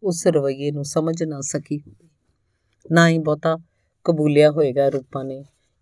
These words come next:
ਇਹਦੇ ਅਸਰ ਨੂੰ, ਸ਼ਾਇਦ ਆਪਣੇ ਛੁੱਟਪਣ ਦੇ ਖਿਆਲੋਂ। ਪਰ ਕਿਹੜੀ ਜਨਾਨੀ ਹੋਏਗੀ ਜਿਹੜੀ ਆਪਣੇ ਆਦਮੀ ਦੇ ਵਡੱਪਣ ਉੱਤੇ ਨਾਜ਼ ਨਾ ਕਰਦੀ ਹੋਵੇ?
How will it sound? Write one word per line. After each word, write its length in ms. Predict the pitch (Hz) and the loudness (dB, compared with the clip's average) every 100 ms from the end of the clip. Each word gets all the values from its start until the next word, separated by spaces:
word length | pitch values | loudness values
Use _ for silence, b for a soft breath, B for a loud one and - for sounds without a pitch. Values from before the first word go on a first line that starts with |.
| _ - | _ -2
ਇਹਦੇ 220 | 160 151 | 4 4
ਅਸਰ 240 | 139 151 | 4 0
ਨੂੰ, 240 | 135 135 160 | -2 -4 -4
ਸ਼ਾਇਦ 300 | - 196 190 | 2 4 4
ਆਪਣੇ 340 | 170 165 151 151 _ | 2 2 0 -4 _
ਛੁੱਟਪਣ 560 | - 165 - - 156 147 | -6 -6 -4 -2 0 2
ਦੇ 140 | 143 | 2
ਖਿਆਲੋਂ। 420 | 135 156 127 131 139 160 | 0 -4 -4 -6 -6 -4
ਪਰ 120 | 165 | -2
ਕਿਹੜੀ 320 | 170 233 247 | 2 2 2
ਜਨਾਨੀ 480 | 208 175 147 139 143 | 2 2 0 -2 -2
ਹੋਏਗੀ 280 | 143 135 147 | -2 -2 -2
ਜਿਹੜੀ 260 | 147 151 | 0 0
ਆਪਣੇ 260 | 147 147 143 | -2 -2 -4
ਆਦਮੀ 360 | 131 131 139 | -4 -6 -8
ਦੇ 120 | 139 143 | -4 -2
ਵਡੱਪਣ 480 | 147 143 - 143 | 0 -2 -2 -6
ਉੱਤੇ 240 | 139 135 139 | -4 -2 -4
ਨਾਜ਼ 380 | 135 127 127 131 | -2 -6 -6 -8
ਨਾ 120 | 139 | -12
ਕਰਦੀ 340 | 143 123 110 127 | -12 -12 -12 -14
ਹੋਵੇ? 220 | - | -14